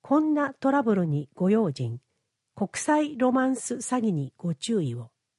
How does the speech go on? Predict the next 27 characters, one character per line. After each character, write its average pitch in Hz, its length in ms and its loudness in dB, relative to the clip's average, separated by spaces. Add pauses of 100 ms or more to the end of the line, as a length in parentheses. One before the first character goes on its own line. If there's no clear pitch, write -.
(680)
二 247 160 2
十、 127 240 -4 (480)
ス - 260 -2
マ 269 220 2
ホ 269 280 0 (140)
何 226 320 2
で 277 120 2
も 262 160 2
相 262 240 0
談 240 260 0
窓 240 240 0
口 202 240 -4
を 139 100 -2
開 156 200 -8
催 135 240 -8
し - 180 -12
ま 123 100 -10
す。 - 220 -18 (920)
二 262 160 2
十 180 260 0
一、 135 420 -6 (680)
ジ 247 100 4
ャ 285 60 4
ン 285 100 -2
プ - 220 -8
ア 254 80 -2
ッ 262 60 -2